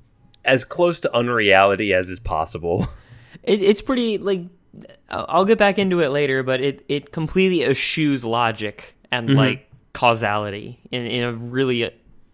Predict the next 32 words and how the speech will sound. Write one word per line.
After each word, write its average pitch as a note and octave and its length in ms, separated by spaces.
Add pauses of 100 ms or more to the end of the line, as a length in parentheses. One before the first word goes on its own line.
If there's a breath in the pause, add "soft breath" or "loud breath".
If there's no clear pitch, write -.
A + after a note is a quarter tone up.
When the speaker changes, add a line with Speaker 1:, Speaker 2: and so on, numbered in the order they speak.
(100)
Speaker 2:
a B2+ 120
really B2 380 (960)
fantastic A2 640
way. G#2+ 320 (500 soft breath)
Speaker 1:
Right. F2 340 (520)
Speaker 2:
Uh, D3+ 240
the, C#3+ 300
the D#3 140
reason F3+ 460
that C3 240
I B2+ 120
purport C3 440
that B2+ 140
she's C3+ 260
supposed C3 300
to B2 60
be, A#2 80
kind B2 220
of A#2 60
be B2 180
in B2 80
this A#2 160
stand-in A#2+ 600
girlfriend A#2+ 580
that's A2 240
trying A#2 360
to A#2+ 80
make A#2 180
this A#2 160
kid A2+ 300
grow A2+ 260
up A#2 280